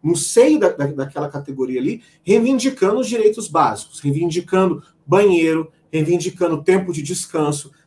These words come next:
reivindicando, é, algum subsídio, melhor, melhores condições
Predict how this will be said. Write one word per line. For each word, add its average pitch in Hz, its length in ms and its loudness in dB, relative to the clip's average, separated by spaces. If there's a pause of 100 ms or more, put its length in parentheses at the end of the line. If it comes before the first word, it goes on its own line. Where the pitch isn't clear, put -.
reivindicando, 175 920 0 (460)
é, 151 500 6 (320)
algum 165 460 0
subsídio, 180 600 -8
melhor, 185 360 0
melhores 185 500 -2
condições 190 1000 -6